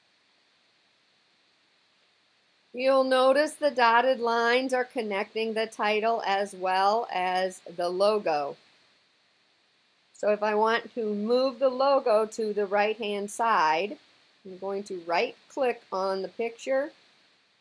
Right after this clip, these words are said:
and under Layout, I'm going to remove the layout. That separates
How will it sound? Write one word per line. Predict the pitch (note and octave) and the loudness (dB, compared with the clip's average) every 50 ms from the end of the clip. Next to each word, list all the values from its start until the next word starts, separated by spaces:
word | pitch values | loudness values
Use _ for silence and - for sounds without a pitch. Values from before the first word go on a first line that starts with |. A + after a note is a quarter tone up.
| _ _ _ _ _ _ - | _ _ _ _ _ _ -8
and | G#3 G#3 G#3 | -6 -4 -4
under | - A3 A#3 A#3 A#3 A#3 A3+ A3+ | -2 -2 -2 -2 0 2 2 2
Layout, | G#3+ G#3 F#3+ G3 G3 A3 A#3+ B3 B3+ C4+ C#4+ C#4+ E4+ F4+ - - - _ _ - | 2 2 2 4 4 4 4 4 2 2 0 0 -2 -4 -8 -14 -20 _ _ -10
I'm | G3+ G#3+ A3+ A#3 | -8 -6 -6 -6
going | G#3 G#3+ A3+ A#3 A#3 A#3 A3 | -4 -2 -2 -2 -2 -4 -6
to | - B3+ A#3+ | -6 -8 -6
remove | A3+ B3 B3+ B3 B3 A#3+ A#3+ A#3 A#3+ A#3+ A#3+ A#3+ A3+ A3 | -4 -4 -2 -2 -2 0 0 0 2 2 2 0 0 -2
the | A3+ A#3+ | -2 0
layout. | A#3 A3+ A3 A3 G#3+ G#3+ G#3+ G3+ E3 C3+ - - - - _ _ _ E3+ - | 0 2 2 2 2 0 0 0 -2 -2 -4 -4 -8 -12 _ _ _ -8 -4
That | F#3+ F#3+ G3 G#3 G#3+ - - | -2 0 0 0 -2 -4 -8
separates | - - - A3+ A#3 A#3+ - B3 A#3+ A#3+ A#3 A#3+ A#3 - | -8 -4 -2 -2 -2 0 0 0 2 2 0 -2 -4 -8